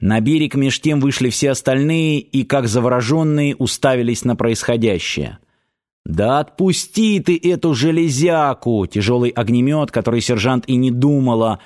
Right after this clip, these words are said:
выпускать из рук, уверенно тащил её ко дну. «Нет!» Инна отчаянно замотала головой.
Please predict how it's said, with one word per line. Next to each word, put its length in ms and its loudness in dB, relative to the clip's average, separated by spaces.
выпускать 640 0
из 140 0
рук, 280 2
уверенно 600 2
тащил 420 0
её 280 2
ко 160 0
дну. 360 0
«Нет!» 580 2
Инна 380 2
отчаянно 760 0
замотала 480 0
головой. 480 0